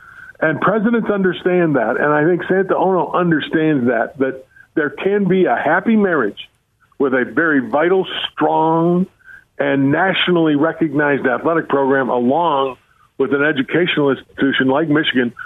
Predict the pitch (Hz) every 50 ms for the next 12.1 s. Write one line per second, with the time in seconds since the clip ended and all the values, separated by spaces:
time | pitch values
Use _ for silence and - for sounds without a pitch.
0 | - - - 135 135 135 139 151 151 143 - 139 143 143 - 139 139 127 127 -
1 | - 160 147 139 135 117 131 139 139 127 98 - - - - - - 143 139 -
2 | 156 147 135 - - 160 196 240 262 202 143 131 160 170 170 - - - - -
3 | _ _ _ _ _ _ _ _ _ - 147 - - 151 - - - 160 165 190
4 | 202 190 175 160 147 135 135 135 135 139 - _ _ _ _ _ _ _ _ -
5 | 143 143 143 147 151 170 190 190 180 175 160 156 160 139 - - 156 160 143 -
6 | - - - 139 131 127 123 120 120 - _ _ _ _ - - - - - -
7 | 143 135 127 - - 156 147 160 175 170 156 127 - - _ _ _ _ _ _
8 | _ _ _ - 135 139 151 151 147 131 143 156 170 190 185 175 170 165 156 123
9 | 135 156 165 170 160 160 160 156 139 143 160 156 156 151 147 127 135 131 - -
10 | _ - - 233 226 - - 120 - _ - _ _ _ _ _ _ _ _ _
11 | _ - 139 147 151 147 143 147 139 - 147 143 131 131 139 135 - 127 127 127
12 | 120